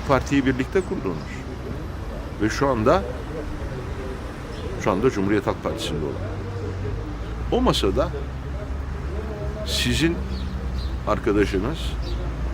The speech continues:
<coughs> Haziran, Kasım arası ilgili onlarla da konuşmadığınızı ama bütün olayların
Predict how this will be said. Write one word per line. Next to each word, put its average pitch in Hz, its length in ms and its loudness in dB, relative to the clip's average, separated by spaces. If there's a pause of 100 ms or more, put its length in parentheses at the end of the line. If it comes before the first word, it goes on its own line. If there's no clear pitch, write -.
(240)
<coughs> - 920 2
Haziran, 131 500 6 (280)
Kasım 127 360 4
arası 92 360 4
ilgili - 600 0 (400)
onlarla 113 360 6
da 95 160 4 (100)
konuşmadığınızı 82 800 2 (840)
ama 220 300 8
bütün - 280 8
olayların 151 580 10